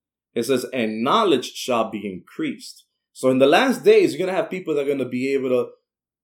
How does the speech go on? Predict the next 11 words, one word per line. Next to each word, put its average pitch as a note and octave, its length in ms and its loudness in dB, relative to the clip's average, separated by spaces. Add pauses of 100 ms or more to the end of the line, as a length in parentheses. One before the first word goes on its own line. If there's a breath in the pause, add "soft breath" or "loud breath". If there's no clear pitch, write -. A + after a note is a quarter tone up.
from D#3 240 -2
their C#3+ 200 4
seat, - 560 -2 (640)
travel E3+ 760 -2 (300)
half G#3+ 320 -4
across F3+ 380 0
the D3 100 -2
world E3+ 340 0
through B2+ 120 -2
the B2 200 -8
internet A2+ 540 -8